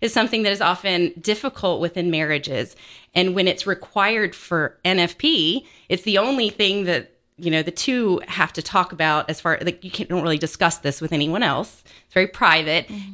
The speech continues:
Speaker 1: and you're doing this together, and you're, the communication brings you closer together. And, um, you ha-, you know, I always think that, you know, when your intentions are to avoid, you know, very strong reasons to avoid, you're, um,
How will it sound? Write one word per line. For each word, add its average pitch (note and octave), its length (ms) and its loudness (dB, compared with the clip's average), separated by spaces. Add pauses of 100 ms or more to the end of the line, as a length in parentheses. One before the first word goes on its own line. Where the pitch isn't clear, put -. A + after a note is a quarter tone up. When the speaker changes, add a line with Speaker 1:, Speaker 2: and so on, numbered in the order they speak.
Speaker 1:
and F3+ 180 4
you're F3 80 2
doing G#3+ 220 -2
this G#3 160 -4
together, F#3 720 2
and F3 280 0
you're, F3 560 -2
the F#3+ 80 0
communication A3 800 0 (140)
brings A#3+ 340 2
you E3 100 0
closer E3+ 380 -2
together. C#3 500 0 (420)
And, F3+ 500 2
um, D#3+ 440 0
you F3+ 380 0
ha-, D#3 440 0 (100)
you F#3+ 120 0
know, E3+ 60 2
I F3 80 4
always G#3+ 320 0 (180)
think F3 360 2
that, D#3 320 0
you F#3 100 -2
know, F3+ 80 2
when F3+ 160 2
your E3 180 0
intentions A#3+ 720 0
are D#3+ 320 0 (540)
to C#4 180 2
avoid, G3 540 2 (100)
you F3 180 0
know, D#3+ 60 0
very F#3+ 320 -2
strong G#3 440 0
reasons F#3+ 380 -2
to G3 120 -2
avoid, F#3+ 580 0 (460)
you're, G3 600 2
um, F3 480 0